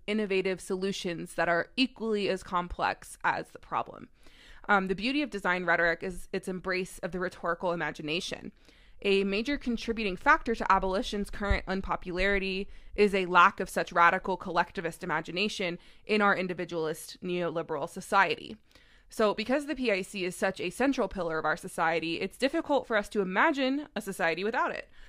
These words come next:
Rather than replacing the P I C with either just nothing or with a singular alternative, however,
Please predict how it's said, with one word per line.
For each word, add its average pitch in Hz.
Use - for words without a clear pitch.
Rather 233
than 220
replacing 269
the 226
P 226
I 208
C 208
with 196
either 170
just -
nothing 185
or 190
with 185
a 185
singular 247
alternative, 180
however, 170